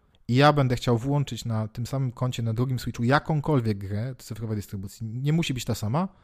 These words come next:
to nie mogę tego zrobić, bo mi konsola blokuje, że się nie da. Jeżeli ja zabieram tego Switcha w podróż, e, nie mogę, muszę być podłączonym z internetem, bo inaczej nie uruchomię żadnej gry z cyfrowej dystrybucji, bo on sprawdza, czy mogę.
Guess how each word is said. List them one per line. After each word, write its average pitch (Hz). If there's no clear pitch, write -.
to -
nie 190
mogę 117
tego 110
zrobić, -
bo 214
mi 180
konsola 127
blokuje, 120
że 160
się -
nie 90
da. -
Jeżeli 143
ja 170
zabieram 147
tego 127
Switcha 127
w -
podróż, 113
e, 107
nie 120
mogę, 147
muszę 143
być 139
podłączonym 123
z -
internetem, 117
bo 156
inaczej 127
nie 139
uruchomię 131
żadnej 113
gry 110
z -
cyfrowej 101
dystrybucji, -
bo 170
on 180
sprawdza, 135
czy -
mogę. 92